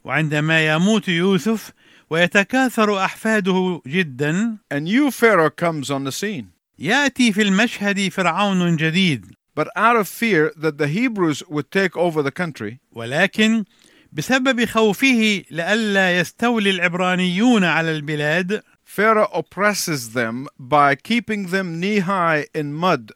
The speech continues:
Speaker 2: making bricks.
Speaker 1: يذلهم فرعون ويستعبدهم ويجعلهم يركعون في الطين وهم يصنعون اللبن.
Speaker 2: Then, right on schedule, God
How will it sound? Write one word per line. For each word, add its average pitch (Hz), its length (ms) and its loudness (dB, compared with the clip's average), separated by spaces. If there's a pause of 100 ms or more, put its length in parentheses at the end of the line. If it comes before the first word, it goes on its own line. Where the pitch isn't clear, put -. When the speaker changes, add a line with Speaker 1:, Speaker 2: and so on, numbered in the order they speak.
Speaker 2:
making 147 460 -2
bricks. - 560 -10
Speaker 1:
يذلهم 202 760 2
فرعون 175 680 -2 (360)
ويستعبدهم 165 1120 0 (400)
ويجعلهم 214 720 2
يركعون 202 760 2
في - 120 -6
الطين 190 720 0 (320)
وهم 190 300 0
يصنعون 180 720 0
اللبن. 156 680 -2 (220)
Speaker 2:
Then, 185 420 -2 (120)
right 226 340 2
on 214 160 -2
schedule, 139 640 -4
God 139 520 2